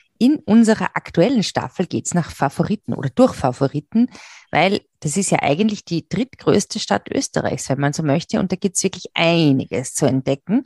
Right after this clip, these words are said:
Wir haben angefangen mit dem Baron Karl, einem, äh, sehr berühmten Bewohner und marka-, einem, einem Wiener Original, über den die Fritzi auch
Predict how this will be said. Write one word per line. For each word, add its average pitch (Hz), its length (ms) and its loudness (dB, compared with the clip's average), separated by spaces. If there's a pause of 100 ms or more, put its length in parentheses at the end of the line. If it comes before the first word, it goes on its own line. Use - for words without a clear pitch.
(880)
Wir 160 140 -4
haben 156 100 2
angefangen 185 560 2
mit 180 200 0
dem 151 100 -8
Baron 135 380 -2
Karl, 165 580 2
einem, 151 560 0
äh, 139 260 -6
sehr 180 380 0
berühmten 214 760 0
Bewohner 175 600 0
und 165 160 -4
marka-, - 320 -4
einem, 160 400 0
einem 165 240 2
Wiener 247 300 4
Original, 156 680 0 (160)
über - 160 -8
den 147 160 -4
die - 80 -8
Fritzi - 420 -8
auch 135 240 -2